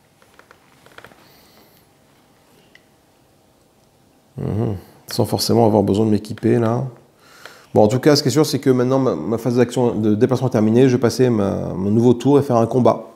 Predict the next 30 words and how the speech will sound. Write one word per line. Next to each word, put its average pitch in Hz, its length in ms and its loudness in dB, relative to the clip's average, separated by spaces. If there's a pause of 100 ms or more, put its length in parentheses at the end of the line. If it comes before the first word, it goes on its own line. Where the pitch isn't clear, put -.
contre - 180 -12
ces, 98 200 -8
ces - 140 -10
deux 104 80 -6
bestioles. 104 460 -4
Faut - 80 -14
que 104 40 -10
je - 60 -12
fasse 110 140 -2
deux 120 120 6
et 117 40 8
six - 500 -4 (760)
pour 117 100 -6
les 110 60 -4
terrasser. 113 360 -2
Je 131 80 -6
fais 123 100 2
le 117 60 2
deux, 127 160 2
ça 123 120 0
c'est 113 160 -2
bon. 131 280 4
Le 117 100 4
six, - 360 -2
par - 240 0
contre, 160 300 -2
il 117 60 0
n'est 110 100 0
pas 156 160 0
fait. 156 360 4